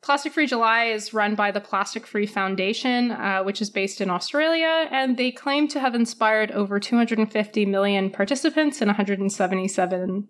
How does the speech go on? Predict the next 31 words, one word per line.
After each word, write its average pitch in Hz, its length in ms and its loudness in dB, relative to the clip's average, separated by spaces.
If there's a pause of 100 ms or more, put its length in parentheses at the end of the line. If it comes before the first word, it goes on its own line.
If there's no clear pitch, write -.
countries. - 640 -10 (840)
So 185 380 -2 (420)
I 240 60 2
couldn't 320 240 0
find, 311 340 2
like, 226 280 0
Veganuary 254 680 2
actually 240 220 0
had, 226 80 0
like, 220 120 0
a 208 40 0
list 208 440 0
of, 196 340 0
um, 185 420 0
how 220 140 0
many 208 180 2
people 208 280 -2
had 190 180 -2
pledged 185 420 -4
that 185 220 0
year, 208 540 2
which 214 200 -2
I 214 180 -2
wasn't 220 300 2
able 208 180 2
to 202 80 2
find 190 460 0
for 190 160 0
Plastic 190 420 -4
Free 190 160 -4
July, 190 520 0